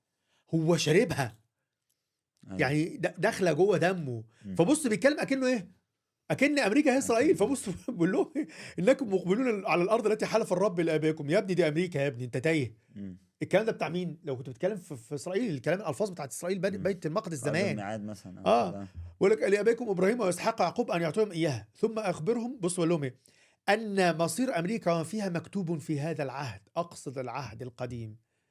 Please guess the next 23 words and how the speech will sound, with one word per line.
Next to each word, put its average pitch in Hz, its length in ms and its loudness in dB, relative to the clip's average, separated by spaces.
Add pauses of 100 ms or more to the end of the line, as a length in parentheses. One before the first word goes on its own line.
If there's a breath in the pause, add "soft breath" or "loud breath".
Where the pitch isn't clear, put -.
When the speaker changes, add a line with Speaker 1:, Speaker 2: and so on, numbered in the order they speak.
(440)
Speaker 1:
"الأرض 156 380 2
التي 156 280 -2
حلف 156 320 -4
أن 139 120 -8
يعطيها 139 400 -4
لآبائهم 143 640 -4
إبراهيم 135 520 -4
وإسحاق 120 680 -10
ويعقوب". 117 480 -12 (2000)
Speaker 2:
مم. 95 120 -14
Speaker 1:
تستغرب، 202 600 -8
معلش، 147 420 -8
دول 151 120 -6
أول 170 200 -2
اتنين 147 240 -10
خطبوا، 110 360 -14
واحد - 180 -12
قسيس، - 500 -12 (100)
واحد 143 200 -6
Speaker 2:
واحد 101 100 -10
Speaker 1:
سياسي. 127 160 -6
Speaker 2:
سياسي، 95 400 -14
آه. 92 160 -16